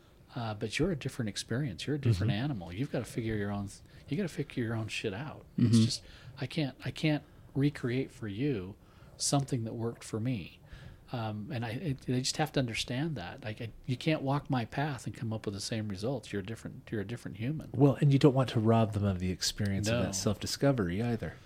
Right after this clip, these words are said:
Speaker 2: You know, it, it's, um, they, people own it so much more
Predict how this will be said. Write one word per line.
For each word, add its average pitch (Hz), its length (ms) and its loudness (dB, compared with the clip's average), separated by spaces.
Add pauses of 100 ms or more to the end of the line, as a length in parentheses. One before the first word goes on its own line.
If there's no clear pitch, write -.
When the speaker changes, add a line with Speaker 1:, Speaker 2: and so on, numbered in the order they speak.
(440)
Speaker 2:
You 113 100 8
know, 113 120 10
it, 113 300 2
it's, - 360 -4
um, 98 220 -4 (1300)
they, 120 160 2 (720)
people - 420 2
own 131 300 6
it 98 100 -2
so 113 380 2
much 101 440 -2
more 95 580 0